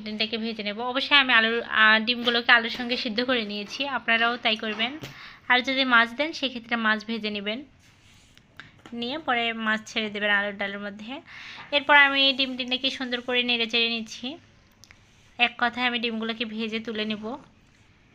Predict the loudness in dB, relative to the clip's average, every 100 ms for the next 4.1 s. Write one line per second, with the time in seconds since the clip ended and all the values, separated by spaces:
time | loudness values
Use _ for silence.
0 | _ _ -16 -16 -20 -20 -8 4 6 6
1 | 2 -2 0 2 0 -2 2 2 2 -6
2 | -2 -2 0 -2 -4 -8 -8 -10 -6 -2
3 | -2 -4 -6 -4 -4 -6 -8 -8 -6 -6
4 | -6